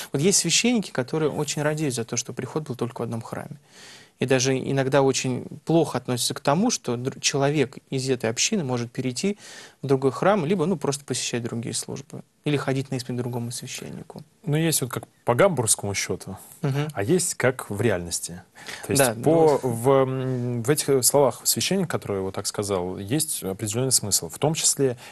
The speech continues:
Speaker 2: исторический, в том числе литургический.
Speaker 1: Ну да, это практика дореволюционной России все-таки больше.
Speaker 2: Это, ну да, то есть, ну, в практике дореволюционной России были свои перекосы. То есть, ну, там могли, например, некоторые прихожане числиться в храме и раз в год туда приходить,
Speaker 1: Да,
Speaker 2: да,
Speaker 1: да, да.
Speaker 2: и из
Speaker 1: И
Speaker 2: этих
Speaker 1: вроде как открепительные грамоты
Speaker 2: Да,
Speaker 1: давались.
Speaker 2: то есть,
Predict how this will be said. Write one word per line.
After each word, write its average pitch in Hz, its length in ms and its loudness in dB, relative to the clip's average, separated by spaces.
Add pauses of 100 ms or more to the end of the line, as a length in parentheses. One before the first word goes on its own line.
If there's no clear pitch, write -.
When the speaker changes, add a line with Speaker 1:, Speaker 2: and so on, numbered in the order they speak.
(120)
Speaker 2:
исторический, - 680 0
в - 60 -6
том 135 140 0
числе - 260 2
литургический. 110 680 -2
Speaker 1:
Ну 143 60 0
да, 135 120 2
это 127 220 -4
практика 143 420 -2
дореволюционной 127 540 0
России 123 380 0
все-таки - 360 -10
больше. 156 140 4
Speaker 2:
Это, 151 500 6
ну 160 180 4
да, 123 280 4
то - 100 -4
есть, 113 120 0
ну, 143 100 4
в 139 40 0
практике 143 320 2
дореволюционной 135 680 2
России 135 220 2
были 120 180 0
свои 98 380 2
перекосы. - 580 -6 (180)
То - 80 -8
есть, - 140 -4
ну, 101 140 -2
там 98 120 -4
могли, 107 200 0
например, 101 320 2
некоторые 107 300 -4
прихожане 104 420 0
числиться 120 440 2
в - 40 -8
храме 87 360 0
и 95 40 -4
раз 107 160 4
в - 20 -4
год 117 160 0
туда - 160 2
приходить, 170 540 -2 (340)
Speaker 1:
Да, 139 160 2
Speaker 2:
да, - 0 -
Speaker 1:
да, 175 200 8
да. 127 80 0
Speaker 2:
и 110 200 0
из 110 80 2
Speaker 1:
И 156 60 2
Speaker 2:
этих 143 80 0
Speaker 1:
вроде 170 200 4
как 170 200 0
открепительные 156 580 -2
грамоты 127 360 0
Speaker 2:
Да, 110 120 -2
Speaker 1:
давались. 104 320 6
Speaker 2:
то 120 100 0
есть, - 160 0